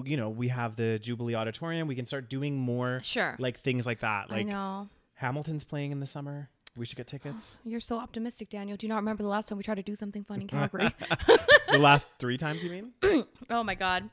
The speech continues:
Speaker 2: Anyway, you guys. Um, yeah. So are we looking back at, like, what we did in twenty twenty-two or twenty twenty-one? Fuck. I know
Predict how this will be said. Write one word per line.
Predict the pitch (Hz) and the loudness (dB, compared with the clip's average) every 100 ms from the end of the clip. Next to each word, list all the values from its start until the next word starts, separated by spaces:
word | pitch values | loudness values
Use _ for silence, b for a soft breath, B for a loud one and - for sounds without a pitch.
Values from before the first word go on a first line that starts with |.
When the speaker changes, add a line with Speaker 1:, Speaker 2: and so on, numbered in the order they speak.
| - | 4
Speaker 2:
Anyway, | 359 392 247 | 4 8 6
you | 208 | 8
guys. | 180 175 202 403 - - B B B - | 8 8 6 4 0 -8 B B B 4
Um, | 233 240 240 240 240 240 | 8 8 8 4 2 0
yeah. | 208 285 466 208 | 2 4 8 6
So | 196 | 6
are | 170 | 4
we | 277 | 4
looking | 240 - 269 | 2 0 2
back | 196 175 285 | 6 6 6
at, | 277 | 2
like, | 208 196 | 0 -2
what | 180 208 208 - | 0 2 2 -2
we | 202 202 | -4 0
did | 190 208 | 0 2
in | 269 | 0
twenty | 202 175 214 | 0 -2 -2
twenty-two | 226 190 185 196 196 196 190 214 196 247 | -2 -4 -2 -2 0 0 -2 0 0 2
or | 240 | 2
twenty | 233 254 | 4 2
twenty-one? | 262 220 180 220 | 2 2 2 4
Fuck. | 285 285 247 - _ _ _ _ _ _ _ _ _ - B B | 10 10 10 2 _ _ _ _ _ _ _ _ _ -18 B B
I | 277 | 0
know | 339 | 2